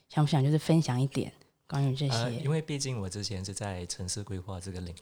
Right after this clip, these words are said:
Speaker 2: 域，那我比较偏向文化这一区块，所以就，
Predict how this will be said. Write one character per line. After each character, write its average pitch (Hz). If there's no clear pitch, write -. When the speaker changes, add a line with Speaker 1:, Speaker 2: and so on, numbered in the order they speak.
Speaker 2:
域， 87
那 123
我 110
比 95
较 95
偏 92
向 90
文 87
化 92
这 92
一 87
区 87
块， 90
所 107
以 92
就， 110